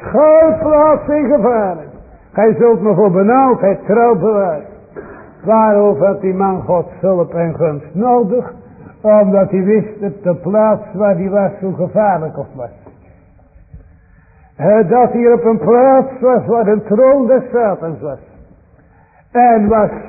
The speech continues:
zo verzekerd. Want in de oefening van het geloof ligt verzekering. Ook in het wezen. Als we in het wezen des geloofs, dat is in het toevlucht nemend geloven,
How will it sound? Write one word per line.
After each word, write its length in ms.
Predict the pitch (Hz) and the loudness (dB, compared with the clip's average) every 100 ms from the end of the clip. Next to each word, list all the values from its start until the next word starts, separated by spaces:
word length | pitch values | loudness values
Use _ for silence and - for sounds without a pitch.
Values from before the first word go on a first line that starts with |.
| - | -2
zo 320 | 294 320 330 247 | 2 4 2 0
verzekerd. 640 | 311 - 240 202 - - - - - _ _ _ _ _ | -4 0 0 0 -2 -14 -18 -20 -20 _ _ _ _ _
Want 440 | 185 214 196 - 208 | 0 0 0 -4 0
in 280 | 202 180 | 2 2
de 200 | 156 156 - | -4 -6 -2
oefening 760 | 294 - - 269 262 269 233 | 0 0 2 2 2 -2 -2
van 200 | - 247 | 0 0
het 160 | 233 233 | 0 -2
geloof 440 | 180 226 240 208 | -2 2 2 2
ligt 240 | 202 226 226 | 0 -4 -6
verzekering. 600 | 180 170 170 135 123 98 - - - - _ - - - _ _ _ _ _ _ _ _ | -6 -4 -4 -6 -12 -16 -20 -20 -20 -20 _ -20 -20 -20 _ _ _ _ _ _ _ _
Ook 300 | 208 196 202 | 2 2 0
in 160 | 185 | -4
het 120 | 175 175 | -6 -2
wezen. 440 | 220 196 - - - - - _ _ - - _ _ _ _ _ _ | 0 0 -4 -14 -20 -20 -20 _ _ -20 -20 _ _ _ _ _ _
Als 360 | 190 208 196 190 | 0 4 4 2
we 140 | 202 | 0
in 180 | 196 180 | 0 -2
het 260 | 170 - 151 | -2 -6 -2
wezen 560 | 254 311 262 - 262 | 0 2 0 -2 -4
des 220 | 185 262 185 | 0 0 -2
geloofs, 600 | - 220 214 202 - - - - - - - - - - _ - | -4 0 2 2 -2 -10 -20 -20 -20 -20 -20 -20 -20 -20 _ -2
dat 260 | 196 202 | 0 2
is 220 | 196 190 | 0 -2
in 200 | 180 185 | 0 0
het 240 | 165 - - | -2 -6 -2
toevlucht 640 | 240 269 - 247 240 - | 0 0 0 0 0 -4
nemend 520 | 175 247 247 208 226 | -6 -4 -2 -4 -4
geloven, 640 | - - 214 208 180 127 | -6 -4 0 0 -2 -6